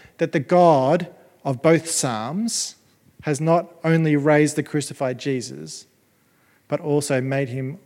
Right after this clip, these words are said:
both Lord and Messiah. Look at verse thirty-seven. "When the people heard this, they were cut to the heart and said to Peter and the other apostles, 'Brothers, what shall we do?'" When the gospel is preached, it has a power to change people.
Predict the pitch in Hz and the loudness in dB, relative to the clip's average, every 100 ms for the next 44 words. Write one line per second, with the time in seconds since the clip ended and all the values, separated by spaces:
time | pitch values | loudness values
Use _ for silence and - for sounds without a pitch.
0 | _ _ _ _ - 135 131 135 131 135 | _ _ _ _ -6 -6 -6 -6 -2 -2
1 | - 127 123 123 - 127 120 117 110 110 | -2 -6 -6 -8 -6 -4 -4 -6 -8 -14
2 | _ _ _ _ _ 147 139 139 - 135 | _ _ _ _ _ -8 -2 -2 0 -2
3 | 123 135 120 113 - - - 170 185 180 | -4 -6 -8 -10 -12 -20 2 4 6 4
4 | - - 202 220 202 151 127 - 208 262 | 2 2 4 4 4 4 4 4 6 6
5 | - 170 220 214 - - 160 156 151 - | 6 6 6 4 -6 -2 2 2 0 -2
6 | 170 - 165 143 127 139 127 - - - | -4 -2 -2 -2 0 -2 -2 -6 -14 -20
7 | - 143 156 147 147 143 139 147 131 135 | -10 -2 0 0 0 2 2 2 -2 -2
8 | 131 135 147 - 139 127 135 131 - _ | -2 -2 -4 -6 -6 -6 -6 -6 -10 _
9 | _ - 208 214 214 196 220 - 214 208 | _ -2 0 2 2 0 0 0 0 0
10 | 233 233 147 117 - _ _ _ _ _ | 0 0 -2 -4 -14 _ _ _ _ _
11 | - 214 202 254 262 269 233 - - 202 | 0 2 4 4 4 4 4 0 2 4
12 | 143 151 - - - _ 175 190 180 190 | 4 2 -4 -4 -10 _ 4 4 4 2
13 | - 196 196 190 170 - 175 170 - 135 | 4 6 6 4 2 2 2 0 -2 -4
14 | 123 135 151 | -4 -6 -8